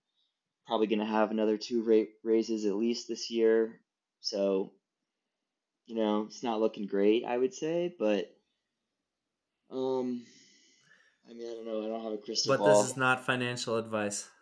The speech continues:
Speaker 1: Yeah, this is
Speaker 2: <laughs>
Speaker 1: not financial advice. This is not, this is not a, uh, recommendation to do literally anything. This is just me recapping a Bloomberg article I read yesterday that said,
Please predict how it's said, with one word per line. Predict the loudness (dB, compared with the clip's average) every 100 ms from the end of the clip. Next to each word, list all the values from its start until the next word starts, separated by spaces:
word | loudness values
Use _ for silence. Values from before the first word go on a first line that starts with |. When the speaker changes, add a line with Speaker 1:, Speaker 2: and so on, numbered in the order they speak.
| -6
Speaker 1:
Yeah, | 2 4
this | 4 0
is | -2
Speaker 2:
<laughs> | 0
Speaker 1:
not | 0 0
financial | -2 0 -2 -2
advice. | -2 2 2 2 -2
This | -10 -12
is | -12 -6
not, | -4 -2 -4 -6 -14 -20 -20 -20 -20 -20 _
this | -14 -2
is |
not | 4 6
a, | 6 8 8
uh, | 6 4 2
recommendation | 0 -2 -4 0 0 0 -4 -8
to | -6
do | 0 0 2
literally | 2 4 4 4
anything. | 2 -2 -6 -4 -6
This | -8
is | -12 -10
just | -10 -8
me | -4 -2 -2 -4 -6 -14 _ _ _
recapping | -8 -4 -6 -4 -4 -4 -4
a | -4 -2
Bloomberg | -2 0 0 -2
article | 0 -2 -2 -2
I | -2
read | 0 0 0
yesterday | -6 -8 -6 -6 -6
that | -8
said, | -6 -4 -4